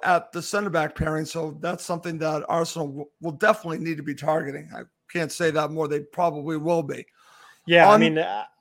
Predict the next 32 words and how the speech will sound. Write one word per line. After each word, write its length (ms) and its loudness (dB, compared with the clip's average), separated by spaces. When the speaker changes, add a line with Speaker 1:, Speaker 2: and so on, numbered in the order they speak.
Speaker 2:
uh, 300 -10
sorry 320 4
for, 240 2
for 160 -12
cutting 300 -2
Speaker 1:
Go 120 10
Speaker 2:
across 260 6
Speaker 1:
ahead. 240 0
Speaker 2:
you, 20 -20
but, 80 -4
uh, 60 -8
if 180 0
there's 240 4
any 220 6
play, 400 2
there, 240 0
there 160 0
may 200 4
be, 340 -6
there 100 6
might 260 4
be 100 -2
one 440 2
place 600 -2
in 180 0
the 100 0
league, 340 -2
and 120 -2
that's 320 -4
at 240 2
the 120 0
Etihad, 480 2